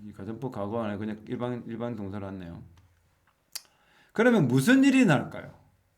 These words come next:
만일에 여러분이 "Do challenge this scarecrow." 갑자기 스-, 스-,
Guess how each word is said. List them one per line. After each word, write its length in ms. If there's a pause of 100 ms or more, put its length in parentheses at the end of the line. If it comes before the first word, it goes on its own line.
(100)
만일에 440
여러분이 520 (2250)
"Do 260
challenge 600
this 400
scarecrow." 760 (760)
갑자기 360
스-, 120 (1120)
스-, 200